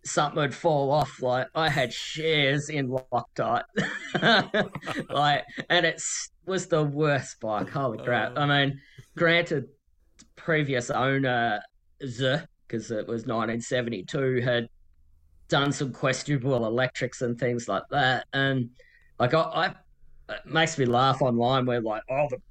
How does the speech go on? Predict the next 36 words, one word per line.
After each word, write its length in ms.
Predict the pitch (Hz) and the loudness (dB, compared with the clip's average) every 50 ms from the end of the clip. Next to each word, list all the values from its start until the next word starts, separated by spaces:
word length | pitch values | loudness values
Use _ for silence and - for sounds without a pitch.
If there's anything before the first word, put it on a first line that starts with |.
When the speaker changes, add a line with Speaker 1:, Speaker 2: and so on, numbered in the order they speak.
| - - - - - | -20 -20 -20 -20 -10
Speaker 1:
previous 520 | - 143 170 165 170 139 123 135 127 - - | -4 0 2 4 4 4 2 0 0 2 2
owner 300 | 135 147 143 143 131 123 | 2 2 2 2 0 0
did 200 | 117 135 131 117 - | 0 -2 -4 -2 0
this, 260 | 160 165 151 - - | 0 0 0 -2 -4
blah, 180 | - 135 147 143 | -2 0 0 0
blah, 120 | 135 131 | 0 0
blah, 220 | - 127 131 117 117 | -2 0 -2 -2 -2
blah." 320 | - 127 139 143 131 123 | -2 0 0 2 2 2
But 200 | 120 127 131 - | 0 -2 -4 -4
the 80 | 139 135 | -6 -4
next 320 | 135 135 127 - - - | -4 -4 -4 -6 -6 -4
time 360 | - 151 131 120 113 113 117 | -2 0 0 0 0 0 0
I 140 | 117 139 143 | 0 0 0
sell 260 | 151 - 156 127 117 | 0 0 0 0 0
a 60 | 110 | -2
bike, 280 | 104 113 113 117 - - | -2 -2 -2 -2 -4 -2
someone's 300 | - 156 147 151 143 - | -4 -2 -2 -2 -2 -2
gonna 160 | 143 117 120 | -2 -4 -2
complain 400 | 120 131 117 - - 120 120 120 | -4 -4 -6 -4 -2 -2 -2 -2
about 300 | 117 113 110 107 - - | -2 -2 -2 -2 -2 -4
what, 140 | - - - | -6 -6 -2
me 240 | 151 156 160 175 160 | 2 4 4 6 4
as 120 | 143 123 - | 4 2 0
the 120 | 151 - | -4 -2
previous 500 | - 170 170 147 139 135 135 135 131 - | 0 2 2 2 2 2 0 -2 0 0
owner. 340 | 131 135 139 131 113 113 - - - - - - 170 - | 0 2 2 0 0 -4 -6 -10 -14 -14 -10 -10 -10 -8
So 180 | - - 165 139 | -2 0 2 4
I'm 120 | 147 143 | 4 4
a 80 | 151 156 | 4 2
little 280 | 160 160 170 180 175 156 | 2 4 4 4 4 4
bit 160 | 151 147 147 | 2 2 0
cautious 540 | 120 - 185 180 170 - - 220 202 - - | 0 0 2 2 2 2 2 0 0 0 0
about 300 | 196 175 175 160 156 135 | 0 2 2 2 0 -4
slinging 480 | - - 190 180 170 165 156 147 147 151 | -8 -6 -4 -2 0 0 -2 -2 0 0
mud, 280 | 160 170 151 151 151 - | 2 2 2 2 0 -4
but 260 | - 151 143 139 143 | -2 -2 -2 -2 -2